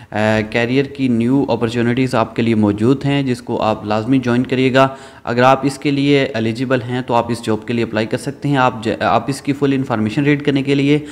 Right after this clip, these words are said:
और इसके लिए अप्लाई करने के लिए सबसे पहले Google पे आएंगे और Google पे आप सर्च करेंगे स्मार्ट जॉब्स डॉट पी के। स्मार्ट जॉब्स डॉट पी के लिख के Google पे एंटर करेंगे तो यहाँ Google पे टॉप पे आपको एक वेबसाइट शो होगी डब्ल्यू डब्ल्यू डब्ल्यू डॉट स्मार्ट जॉब्स डॉट पी के। आप वेबसाइट, आप इस वेबसाइट को ओपन कर लेंगे यहाँ से।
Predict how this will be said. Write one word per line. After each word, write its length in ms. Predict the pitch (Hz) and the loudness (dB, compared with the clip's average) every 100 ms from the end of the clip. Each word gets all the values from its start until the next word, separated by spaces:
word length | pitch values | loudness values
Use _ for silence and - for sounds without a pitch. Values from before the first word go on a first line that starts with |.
| - - - | -16 -12 -4
और 180 | 104 - | -2 -2
इसके 220 | - 165 | 0 2
लिए 160 | 156 | 4
अप्लाई 300 | 147 117 110 | 4 2 0
करने 200 | 110 113 | 0 -2
के 100 | 120 | -2
लिए 140 | 113 113 | -2 -2
सबसे 300 | 123 127 143 | -4 -6 -4
पहले 260 | 135 123 | -2 0
Google 260 | 107 104 123 | 0 0 -2
पे 100 | 131 | 0
आएंगे 200 | 131 127 | 0 0
और 80 | 117 | 0
Google 280 | 110 120 120 | 0 0 0
पे 140 | 127 | -2
आप 220 | - 107 | -2 -4
सर्च 240 | - 127 - | -4 -6 -2
करेंगे 280 | 117 117 | -2 0
स्मार्ट 420 | 120 117 101 101 - | 0 0 0 -2 -2
जॉब्स 300 | 101 98 - | -4 -2 -2
डॉट 200 | 101 98 | -2 -2
पी 100 | 110 | -6
के। 220 | 107 104 101 - - - - - | -6 -6 -6 -12 -18 -20 -20 -6
स्मार्ट 320 | - 127 143 | 0 2 2
जॉब्स 340 | 165 165 160 | 2 2 2
डॉट 200 | 156 147 | -2 -2
पी 100 | 147 | -4
के 120 | 147 | -2
लिख 120 | 151 147 | 0 0
के 120 | 143 | 0
Google 280 | 120 131 135 | 0 0 2
पे 160 | 147 | 2
एंटर 300 | 135 123 127 | 2 0 -2
करेंगे 260 | - 139 139 | 0 2 2
तो 120 | 135 | 2
यहाँ 180 | 131 117 | 0 0
Google 200 | 107 120 | 0 -2
पे 120 | 120 | -2
टॉप 300 | 113 110 107 | -4 -4 -2
पे 160 | 135 - | -4 0
आपको 260 | 104 - 131 | -2 -2 -2
एक 60 | |
वेबसाइट 360 | 117 110 - 120 | 0 0 0 -6
शो 120 | 127 | -4
होगी 220 | 117 113 | -4 -2
डब्ल्यू 280 | 110 101 120 | -2 0 0
डब्ल्यू 100 | 113 | 0
डब्ल्यू 140 | 110 107 | 0 2
डॉट 240 | 110 107 - - - - | 2 2 -4 -16 -20 -10
स्मार्ट 320 | 101 120 123 | 0 4 4
जॉब्स 280 | 127 120 123 | 4 2 2
डॉट 200 | 120 117 | 0 0
पी 80 | 127 | -2
के। 140 | 131 | 2
आप 200 | 123 107 | 0 0
वेबसाइट, 440 | 104 113 - 127 117 | -2 -2 0 -2 2
आप 200 | 117 135 | 2 2
इस 160 | 135 | 0
वेबसाइट 320 | 117 107 139 117 | -2 -2 -2 0
को 160 | 117 | 0
ओपन 240 | 98 135 135 | 2 0 2
कर 120 | 135 | 2
लेंगे 220 | 135 143 | 4 4
यहाँ 260 | 139 131 131 | 2 2 -2
से। 220 | 147 | -4